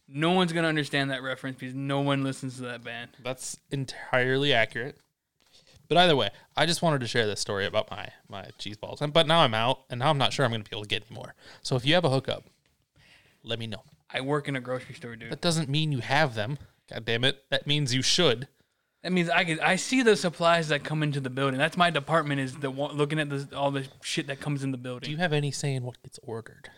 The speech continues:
Speaker 1: No, but if it's an item we normally carry, then it, it, as they get bought, they, they make an order for another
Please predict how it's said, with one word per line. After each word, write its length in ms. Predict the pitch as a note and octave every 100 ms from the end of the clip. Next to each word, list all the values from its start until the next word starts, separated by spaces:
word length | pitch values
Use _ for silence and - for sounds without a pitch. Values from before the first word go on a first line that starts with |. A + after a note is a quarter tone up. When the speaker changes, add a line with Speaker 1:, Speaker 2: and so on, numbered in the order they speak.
| _ _ _ _ _ _
Speaker 1:
No, 720 | D3+ D3+ D#3+ E3+ D#3+ B2+ B2 C3 _ -
but 120 | E3
if 100 | D3+
it's 100 | D3
an 100 | C#3
item 300 | D3+ E3 D#3+
we 160 | D3+
normally 580 | D#3 D3 D#3 D#3 D#3+ D3
carry, 680 | C3 D3 D3+ E3+ A3 B3 - _ _
then 640 | D3+ C#3+ D3+ D3+ D3+ D#3 - _
it, 240 | D#3 C3+ G2
it, 220 | B2 D3+ C#3 D3+ E3 D#3+
as 220 | D#3+ D#3+
they 80 | D#3
get 200 | D3+ C#3
bought, 400 | D#3 D#3 C#3+ C3+ _ D3+
they, 220 | D3 C#3+
they 340 | C#3 D3 C#3+ C#3+
make 160 | D3
an 80 | C#3
order 260 | C3+ C#3+ C3+
for 140 | C#3
another 360 | C3 C3 B2+